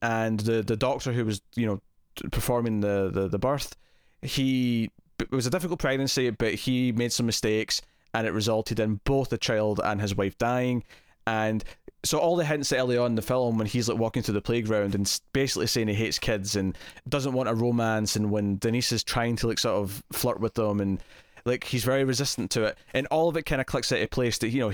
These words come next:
not only was he, it's not just that he had a bad relationship and was hurt, like, you know, he had a tragic end to his relationship. You know, his wife died,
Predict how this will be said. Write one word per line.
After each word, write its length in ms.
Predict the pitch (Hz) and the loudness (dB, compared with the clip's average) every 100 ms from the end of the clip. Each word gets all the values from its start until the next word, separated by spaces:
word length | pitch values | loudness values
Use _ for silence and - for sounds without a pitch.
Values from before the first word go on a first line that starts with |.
| 98 | 0
not 180 | 143 185 | 0 2
only 160 | 180 | 2
was 120 | 143 - | 2 2
he, 120 | 127 | 0
it's 180 | 135 - | 0 0
not 80 | 151 | 0
just 140 | 143 | 0
that 60 | 131 | 0
he 60 | |
had 100 | 123 | 0
a 60 | 107 | 2
bad 220 | 113 104 | 0 2
relationship 300 | 113 117 104 | 0 0 0
and 80 | 98 | -2
was 100 | 92 | 0
hurt, 280 | 151 127 - | 0 0 -2
like, 200 | 113 127 | -2 0
you 40 | |
know, 40 | 117 | 0
he 60 | |
had 80 | 113 | 0
a 40 | |
tragic 480 | 101 - 131 113 110 | 0 0 0 0 -2
end 240 | 131 123 107 | 0 0 0
to 80 | 104 | 0
his 120 | 90 | 2
relationship. 480 | 98 92 - 80 - | 0 0 0 -2 -2
You 60 | 92 | -2
know, 40 | |
his 140 | 101 98 | 0 0
wife 200 | 113 - | -2 0
died, 420 | 110 95 95 | 0 2 0